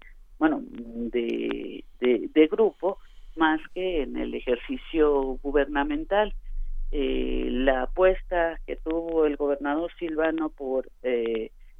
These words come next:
el apoyo al candidato del pri,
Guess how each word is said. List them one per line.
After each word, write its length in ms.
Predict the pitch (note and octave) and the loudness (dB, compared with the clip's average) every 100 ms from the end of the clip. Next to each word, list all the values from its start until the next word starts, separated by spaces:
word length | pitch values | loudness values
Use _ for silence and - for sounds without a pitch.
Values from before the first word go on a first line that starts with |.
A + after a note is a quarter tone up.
| - | -4
el 120 | C#3 | -2
apoyo 500 | C#3 - E3+ E3+ D#3 | -2 0 0 2 2
al 300 | C3 B2+ B2+ | 2 -2 -4
candidato 640 | D3 C#3+ C#3+ D3 D3+ F3+ | -4 -2 0 2 2 0
del 180 | E3+ F3 | -2 -4
pri, 340 | - F#3+ F#3+ | -6 -10 -10